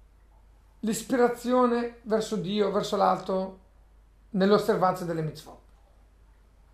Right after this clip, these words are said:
Questo c'è scritto, "Maseh Avot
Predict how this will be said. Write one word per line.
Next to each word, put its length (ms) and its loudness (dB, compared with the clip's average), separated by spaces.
Questo 280 0
c'è 120 -10
scritto, 800 -2
"Maseh 380 2
Avot 720 2